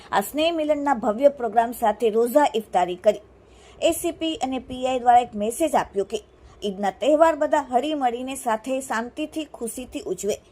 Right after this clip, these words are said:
અને હિન્દુ મુસ્લિમ બધા એક થઈને રહે, તેવો મેસેજ લોકોને આપ્યો. તમામ લાલગેટ પોલીસ સ્ટાફના કર્મચારીઓ, ડી સ્ટાફના કર્મચારીઓ, સમાજના અગ્રણીઓ, મહેમાનો એકબીજાને ખજૂર ખવડાવી, ફ્રૂટ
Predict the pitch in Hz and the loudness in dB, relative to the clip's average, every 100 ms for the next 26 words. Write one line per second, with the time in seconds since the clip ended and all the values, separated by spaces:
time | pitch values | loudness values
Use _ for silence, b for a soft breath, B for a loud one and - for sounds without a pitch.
0 | b b - 190 202 247 294 349 277 - | b b -6 -6 -6 -6 -4 -4 -6 -8
1 | 277 247 240 277 - - 320 320 - 202 | -8 -6 0 0 -2 -2 -2 -2 -8 -4
2 | 208 202 294 - b b b - 202 202 | 0 2 0 -6 b b b -2 0 0
3 | 220 285 330 330 254 - 208 240 - - | 0 0 0 0 -2 -4 -4 -4 -6 -6
4 | 453 - - _ - - 320 330 339 294 | -4 -4 -6 _ -20 -2 0 2 0 0
5 | 254 254 269 - 233 226 226 226 220 - | 0 0 -6 -4 -6 0 0 0 -4 2
6 | 226 254 247 262 233 240 240 220 202 - | 2 2 -2 0 0 0 -2 -2 -6 -2
7 | 190 180 175 180 233 262 269 269 247 247 | -2 -2 -6 -2 -2 -2 -2 2 2 0
8 | 247 240 185 180 185 190 - 240 269 262 | -4 -4 -4 -4 -4 -4 0 0 -2 -8
9 | 247 247 240 220 240 247 240 240 240 - | -8 -8 -6 -6 -4 -4 -4 -4 -6 -6
10 | 226 208 208 190 170 - 208 233 294 - | -6 -4 -4 -4 -6 -8 -8 -6 -8 -6
11 | 254 262 247 269 254 - 294 | -2 2 0 -2 -12 -6 -6